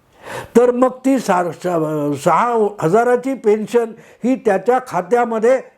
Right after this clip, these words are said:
थेट डायरेक्ट जमा होते. त्याच्यासाठी अशा गरिबांची जनधन खाती काढण्यात आली, झिरो बॅलन्स अकाउंट काढण्यात आले आणि यातून जे काय फायदे मिळालेत लोकांना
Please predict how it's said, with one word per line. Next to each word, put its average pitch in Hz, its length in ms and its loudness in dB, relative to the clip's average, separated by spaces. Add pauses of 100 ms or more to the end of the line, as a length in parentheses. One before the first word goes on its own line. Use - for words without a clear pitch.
(180)
थेट 226 280 2
डायरेक्ट 190 400 0
जमा 208 300 -2
होते. 226 680 -2
त्याच्यासाठी 220 680 0 (340)
अशा 240 240 2
गरिबांची 240 680 -2
जनधन 196 560 0
खाती 277 320 -2
काढण्यात 240 480 0
आली, 185 260 0 (1120)
झिरो 247 280 4
बॅलन्स 233 420 0
अकाउंट 233 440 0
काढण्यात 233 380 0
आले 180 240 0 (380)
आणि 233 240 2
यातून 262 440 0
जे 262 140 2
काय 277 280 0
फायदे 226 320 0
मिळालेत 247 520 2
लोकांना 214 400 -2